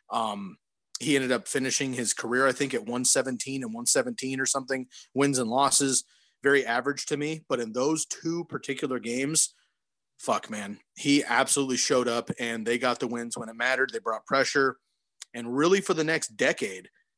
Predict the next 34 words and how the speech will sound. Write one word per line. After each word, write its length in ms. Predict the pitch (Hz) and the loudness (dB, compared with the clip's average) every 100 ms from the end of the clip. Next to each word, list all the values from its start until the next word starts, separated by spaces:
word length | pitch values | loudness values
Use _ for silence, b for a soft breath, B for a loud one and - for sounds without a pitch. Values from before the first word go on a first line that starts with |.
| _ _ | _ _
it 180 | 139 - | -2 0
kind 180 | 143 127 | -2 -2
of 180 | 110 - | -4 0
put 220 | - 175 | 0 0
the 80 | 156 | -2
mold 400 | 131 120 147 139 | -2 2 4 4
on 140 | 113 107 | 0 -2
how 220 | - 151 | 0 0
do 60 | 160 | 0
you 120 | 147 | -4
beat 260 | 120 143 | -4 -4
Tom 280 | - 135 131 | -2 -2 0
Brady? 420 | 117 117 143 170 B B - | 0 2 0 -2 B B -2
The 160 | 139 - | -2 0
only 360 | 139 156 165 165 | 2 2 2 4
way 120 | 143 | 4
you 180 | 143 131 | 6 4
have 140 | 123 | 2
a 60 | 113 | 0
chance, 580 | - - 151 104 - - b b - | -4 -2 -2 0 -2 -4 b b -6
and 120 | 110 | 2
maybe 220 | 123 147 | 4 4
the 100 | 170 | 2
Chiefs 560 | 175 - 233 - - - B B | 4 4 4 4 2 0 B B
are 120 | 120 | -4
looking 280 | 127 196 240 | 0 0 2
at 120 | 214 | 2
this 160 | 143 - | 0 -2
film 320 | 151 123 110 | -2 -2 -4
from 160 | 113 110 | -12 -6
fucking 320 | 120 120 110 | -6 -6 -4
twelve 260 | 131 123 | 0 2
years 220 | 117 110 113 | 0 -2 -4
ago. 300 | 104 98 | -6 -8